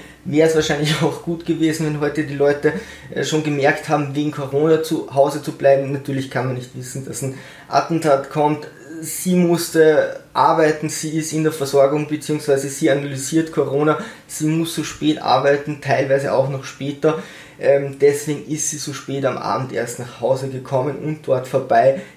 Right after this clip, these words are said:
Die meisten Leute haben eben echt noch, äh, das genutzt in den letzten Tag vom Lockdown, weil auch die Lokale zu sind.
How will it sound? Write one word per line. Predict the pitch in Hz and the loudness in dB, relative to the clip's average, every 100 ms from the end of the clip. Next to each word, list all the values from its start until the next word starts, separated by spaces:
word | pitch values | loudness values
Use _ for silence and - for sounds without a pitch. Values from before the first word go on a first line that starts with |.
| _ | _
Die | 143 | -6
meisten | 139 139 131 135 151 | 0 4 4 2 0
Leute | 143 135 135 127 - | 4 4 2 -4 0
haben | 127 143 - | 2 2 0
eben | 143 139 | -4 -4
echt | 98 131 127 | -4 -6 -2
noch, | 143 135 - - _ _ _ _ - - | -4 -4 -10 -20 _ _ _ _ -16 -8
äh, | 143 135 | 0 2
das | 139 135 | 4 2
genutzt | 151 151 156 - | 0 -2 -4 -6
in | 139 | -6
den | 131 | 0
letzten | 135 131 - 127 | 0 0 -6 0
Tag | 113 127 | 0 0
vom | 139 135 | -2 4
Lockdown, | 135 135 - 131 135 | 4 2 0 0 2
weil | 120 - | -4 -2
auch | 117 - | -4 -4
die | 131 | -6
Lokale | 135 131 - 139 139 131 127 | -6 -6 0 2 4 2 0
zu | - 131 131 | -4 -10 -6
sind. | 139 | -8